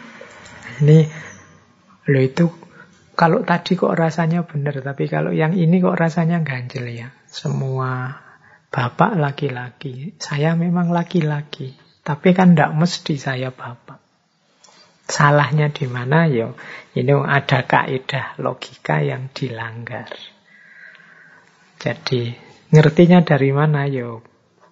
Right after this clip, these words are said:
teman-teman belajar lagi tentang logika. Ini salah satu sebenarnya ilustrasi bahwa lo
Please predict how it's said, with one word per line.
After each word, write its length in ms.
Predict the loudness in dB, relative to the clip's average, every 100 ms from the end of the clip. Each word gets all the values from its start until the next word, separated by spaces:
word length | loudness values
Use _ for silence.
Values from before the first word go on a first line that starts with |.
| _ -20 -18 -8
teman-teman 560 | -6 -6 -6 0 0 0
belajar 480 | -2 -2 0 0
lagi 320 | 0 -4 0 0
tentang 400 | 0 -4 -4 -4
logika. 640 | -6 -4 -8 -4 -4 -2
Ini 160 | -2 -2
salah 320 | 2 0 0
satu 400 | -2 -4 2 2
sebenarnya 480 | 2 -2 -2 -2 0
ilustrasi 880 | 0 0 -2 -2 -2 -2 0 0
bahwa 480 | 2 0 0 0 2
lo 320 | 2 0 -2